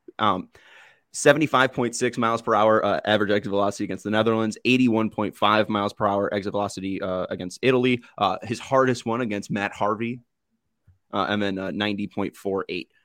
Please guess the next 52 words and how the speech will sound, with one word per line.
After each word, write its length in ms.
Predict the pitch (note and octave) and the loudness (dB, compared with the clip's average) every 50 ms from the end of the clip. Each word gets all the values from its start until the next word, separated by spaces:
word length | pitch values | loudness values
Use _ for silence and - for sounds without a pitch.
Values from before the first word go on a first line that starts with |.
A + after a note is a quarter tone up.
| _ _ - | _ _ -10
M 140 | F#2 F2 | -10 -10
P 240 | F2+ - F#2 F2 F2+ | -8 -8 -8 -6 -6
H 180 | F2+ E2+ - - | -6 -6 -6 -6
average 320 | F2+ E2+ E2+ F2 E2+ E2+ E2 | -6 -6 -6 -6 -8 -8 -10
against, 320 | E2 F2+ F2 F2 - - | -10 -10 -10 -10 -10 -10
uh, 140 | F2 E2 - | -10 -10 -10
Panama. 460 | - - F#2+ F#2+ F2+ F2 F2 F2+ E2+ _ _ _ _ _ - | -10 -10 -10 -10 -10 -10 -12 -14 -16 _ _ _ _ _ -14
Uh, 180 | F#2 F2+ F2+ E2+ - - | -12 -10 -10 -10 -10 -8
he 160 | - A#2 A#2 | -8 -8 -4
did 180 | - A#2+ A#2+ | -2 -2 -2
have 220 | A#2 B2 B2 B2 G#2+ | -2 -2 -2 -2 -2
one 240 | G#2+ A2 A#2+ C#3 C3+ | -4 -4 -4 -4 -4
that 160 | C3 A#2 A#2+ | -4 -4 -2
was, 240 | A#2+ A#2 A#2 G#2+ A2+ | -2 -2 -2 0 0
uh, 240 | A2 A2 G#2 G2+ - | 2 2 2 0 -2
a 200 | G#2 G2+ F#2 - | -4 -6 -6 -6
hundred 240 | - A2+ A#2 B2 A#2+ | -4 -4 -4 -4 -4
plus, 340 | - - G#2+ A#2+ C3 - - | -4 -4 -4 -4 -4 -8 -12
which 140 | G2+ - G2+ | -14 -12 -12
is 80 | G2+ | -8
great 200 | - A2+ A2 A2 | -4 -4 -4 -4
to 100 | - G2+ | -4 -10
see. 280 | - - A2 A#2 A#2 - - - _ _ - | -6 -4 -4 -4 -4 -6 -12 -20 _ _ 0
Uh, 120 | A2+ G#2+ | 0 0
but 80 | A2 C#3 | 0 -2
even 180 | E3 F#3 A3 | -6 -4 -2
the 80 | A3 G3 | -2 -2
double, 420 | F#3 - D3 F#3 G3 E3+ G2+ E2+ | 2 2 2 2 2 2 -2 -2
I 40 | F#2+ | 0
mean, 140 | A2 A#2+ A#2+ | 0 0 0
it 40 | A#2+ | 0
was, 120 | A#2+ A#2+ | 0 0
like, 160 | B2 - - | 0 0 0
a 100 | A2+ G#2+ | 0 0
weird, 400 | G#2 G#2 C3 G3 A3 G3+ C3 - - | 0 0 0 0 0 -2 -2 -2 -2
I 80 | A#2+ - | -4 -2
thought 160 | - A#3+ A3+ | 0 0 0
he 120 | D3+ - - | 0 -2 -6
pulled 360 | - - - D3 E3+ F3 F3+ | -10 -4 -4 -2 -2 0 -2
the 60 | F#3+ | -2
ball, 440 | F#3+ E3 F3+ F#3 F3+ F#3 F3 - _ | 0 2 0 0 0 -4 -6 -8 _
but 100 | - A#2+ | -4 -2
it, 80 | A2+ - | -2 0
like, 220 | A2 G2+ F#2+ - | -2 -2 -4 -4
flared 500 | - - - - A2+ B2+ C#3 D#3+ E3+ D3 | -10 -20 -10 -4 0 2 2 4 4 4
out 220 | C#3+ C#3+ D#3 - - | 4 2 2 2 0
to 260 | - C3+ A#2 A2 G2+ - | -2 0 0 0 -2 -4
right 280 | A2 A#2+ B2+ C3 - - | 0 0 0 0 0 -4
center. 400 | - - B2 B2 C#3 D#3 D#3+ C3+ | -4 -2 -2 0 0 -2 -2 -2
Like, 180 | A2 A2 - - - | -2 -4 -4 -2 -2
I 80 | G3 | -2
don't 180 | A#3 G#3+ - | -2 -4 -6